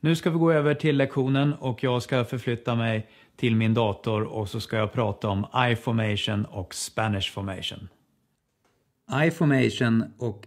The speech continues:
Spanish formation är två uppställningar i dubbel som är mycket bra att känna till och behärska. I-formation, som till exempel används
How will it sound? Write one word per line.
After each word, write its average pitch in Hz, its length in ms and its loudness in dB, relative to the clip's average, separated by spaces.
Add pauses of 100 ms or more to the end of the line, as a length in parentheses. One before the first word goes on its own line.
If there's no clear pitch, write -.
Spanish 117 680 -4
formation 101 720 -2
är 107 200 -4
två 123 300 2
uppställningar 104 920 -2
i 104 80 4
dubbel 101 600 0
som 101 180 -4
är 98 120 0
mycket 110 420 0
bra 101 320 0
att 95 160 -6
känna 104 260 -4
till 98 340 -4
och 98 300 -8
behärska. 92 540 -6 (1300)
I-formation, 156 760 4
som 120 240 0
till 110 140 0
exempel 113 640 0
används 104 720 -2